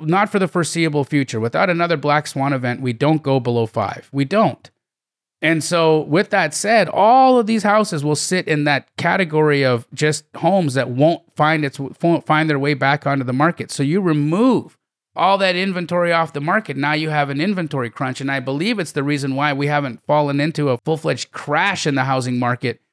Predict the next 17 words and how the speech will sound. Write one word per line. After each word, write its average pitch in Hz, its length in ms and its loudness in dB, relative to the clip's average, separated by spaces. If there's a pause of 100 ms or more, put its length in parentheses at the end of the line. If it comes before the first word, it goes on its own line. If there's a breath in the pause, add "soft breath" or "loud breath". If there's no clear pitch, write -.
(160)
is 139 220 -2
just 160 200 0
because 156 420 -2
of 127 180 -2
what 135 340 0 (160)
that 147 380 -2
is, 139 180 0
because 147 320 -2
of 147 80 0
the 135 140 -2
artificial 147 540 0
prop 165 400 -2
that - 200 -4
placed - 400 -4
on 123 280 0 (400)
the 135 80 -2
market, 135 520 0